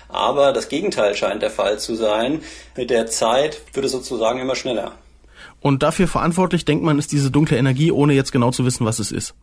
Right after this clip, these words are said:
Speaker 1: Mm, genau, man vermutet, äh, dass das eine rätselhafte Energieform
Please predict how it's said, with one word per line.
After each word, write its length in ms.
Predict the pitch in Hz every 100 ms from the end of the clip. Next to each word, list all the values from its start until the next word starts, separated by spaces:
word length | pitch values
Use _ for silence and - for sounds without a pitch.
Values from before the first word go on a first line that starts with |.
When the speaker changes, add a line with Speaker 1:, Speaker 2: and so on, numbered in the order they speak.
| - - -
Speaker 1:
Mm, 320 | 139 175 226
genau, 360 | 175 127 104 104
man 280 | 117 127
vermutet, 800 | 127 135 131 175 202 175 160 -
äh, 420 | - 123 117 117 117 - -
dass 200 | 131 -
das 120 | 139
eine 640 | 123 123 123 123 120 120 117
rätselhafte 600 | 131 170 147 131 135 143
Energieform 1200 | 135 127 120 120 120 151 185 - 160 160 165 170